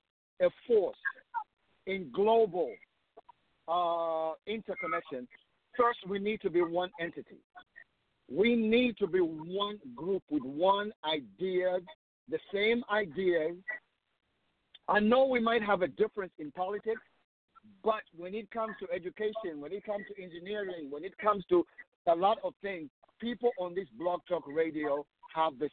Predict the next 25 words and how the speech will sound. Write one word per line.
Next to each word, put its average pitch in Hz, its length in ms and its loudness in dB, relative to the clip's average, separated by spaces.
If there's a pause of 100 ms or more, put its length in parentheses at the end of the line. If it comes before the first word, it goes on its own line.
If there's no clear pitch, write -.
same 156 260 0
ideas 135 520 0 (380)
and 151 300 4 (180)
love 160 480 4
our 147 180 2
country 135 340 -12 (100)
so 120 120 -6
much. 123 220 -8 (540)
So 220 60 0
we 214 160 2
need 220 360 0
to - 80 -6 (100)
establish 190 540 0 (140)
ourselves 190 600 2 (200)
as 180 180 4 (140)
an 165 100 -6 (100)
entity 190 380 -10 (480)
where 226 340 8
we're 202 180 2
not 190 380 -6
doing 190 340 0
things 180 240 -2 (160)
individually. 135 640 -6 (560)
Where 233 440 4
if 220 140 0